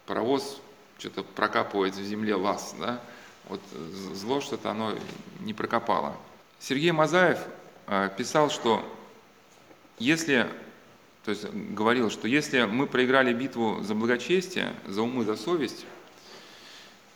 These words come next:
э, то, по крайней мере, не будем называть чёрное белым, не будем оправдывать грех. И многие христиане действительно проходят эту последнюю битву, и проиграв её, мы уже не можем называться христианами.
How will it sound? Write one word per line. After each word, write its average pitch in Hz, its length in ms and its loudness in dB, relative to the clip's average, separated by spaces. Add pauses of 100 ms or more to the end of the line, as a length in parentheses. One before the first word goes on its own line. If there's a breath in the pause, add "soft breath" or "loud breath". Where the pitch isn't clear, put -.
(300)
э, 98 460 0
то, 120 80 -4
по 131 100 2
крайней 160 280 4
мере, 147 180 4
не 135 120 0
будем 135 300 2
называть 127 380 2
чёрное 127 300 2
белым, 113 340 4
не 110 80 0
будем 127 260 0
оправдывать 113 400 2
грех. 110 300 0 (1500 loud breath)
И 117 100 2
многие 156 400 4
христиане 147 460 2
действительно 151 500 2 (300)
проходят 156 440 2
эту - 80 -6
последнюю 131 440 -2
битву, 104 420 -2 (520)
и 113 120 -2
проиграв 143 520 2
её, 113 100 4
мы 135 140 0
уже 135 120 -4
не 127 100 -2
можем 135 220 -2
называться 120 340 -2
христианами. 101 720 -2